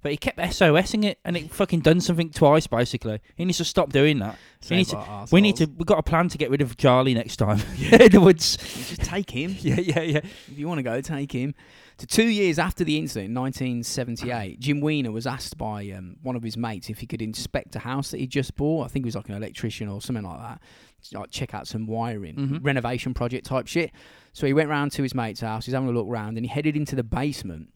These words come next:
Speaker 2: opened the door, stepped in to go down to try and find, like, a fuse box. But the basement stairs had been removed, and he just fell something like fifteen foot and just ass slammed himself into the floor.
Speaker 1: So he didn't even look, he just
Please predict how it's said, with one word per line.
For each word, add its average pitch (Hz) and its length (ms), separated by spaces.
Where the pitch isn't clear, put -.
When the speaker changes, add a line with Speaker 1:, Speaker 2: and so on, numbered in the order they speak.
Speaker 2:
opened 147 320
the 127 60
door, 120 460
stepped - 480
in 117 220
to - 100
go 117 120
down 117 220
to - 160
try 123 200
and 117 100
find, 113 160
like, 107 120
a - 20
fuse 127 320
box. - 420
But 123 120
the 117 60
basement 135 400
stairs 131 540
had 117 120
been 120 180
removed, 110 560
and 113 100
he 117 60
just - 180
fell 117 480
something 123 240
like 110 220
fifteen 131 480
foot 113 300
and 123 180
just 131 220
ass 143 220
slammed 139 320
himself 127 360
into 120 200
the 120 60
floor. 127 380
Speaker 1:
So 147 160
he 170 60
didn't 185 200
even 180 160
look, 190 220
he 120 80
just 131 200